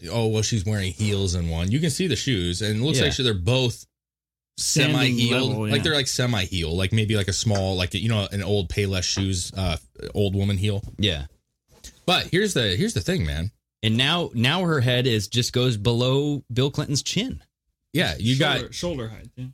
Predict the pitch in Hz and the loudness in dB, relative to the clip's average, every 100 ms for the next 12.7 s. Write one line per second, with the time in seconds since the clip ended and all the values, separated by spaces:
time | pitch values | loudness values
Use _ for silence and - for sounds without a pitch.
0 | _ 110 139 156 208 190 185 170 160 117 | _ -6 0 0 0 0 0 0 0 0
1 | 80 80 98 101 110 90 78 92 - _ | 0 -2 -2 0 0 0 -2 -4 -6 _
2 | _ _ _ _ _ - 107 95 104 120 | _ _ _ _ _ -2 0 2 2 2
3 | 147 135 135 131 135 139 104 82 78 104 | 2 0 0 0 0 0 0 -2 -4 -6
4 | - _ _ _ 107 101 90 - 123 127 | -10 _ _ _ -2 0 0 -2 0 0
5 | 110 95 92 85 82 80 65 - - 90 | 0 0 0 0 0 0 -4 -10 -6 -2
6 | 95 71 - - - _ _ 101 110 120 | 0 -2 -6 -8 -12 _ _ 0 0 0
7 | - - - - _ _ _ _ _ _ | -2 -6 -8 -12 _ _ _ _ _ _
8 | _ _ _ _ _ - 101 127 143 113 | _ _ _ _ _ -2 0 2 0 0
9 | 117 139 139 - 127 127 107 107 110 117 | 2 4 4 2 2 2 2 2 2 2
10 | 104 98 101 123 117 113 110 - 131 156 | 0 0 0 0 -2 -8 -4 0 2 2
11 | 143 131 156 - 120 101 107 127 - 123 | 2 0 0 0 0 2 0 0 0 0
12 | 104 90 113 113 104 98 95 | 2 2 0 2 2 2 0